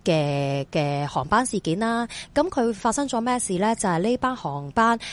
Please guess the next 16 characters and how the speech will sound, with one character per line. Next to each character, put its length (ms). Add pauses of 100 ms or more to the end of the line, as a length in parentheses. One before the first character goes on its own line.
(160)
起 220
飛 240
去 100 (140)
緊 200
桂 200
林 100 (100)
嘅 120
時 280
候 140
呢， 100 (120)
就 120
成 320
架 200
機 280
即 140
係 240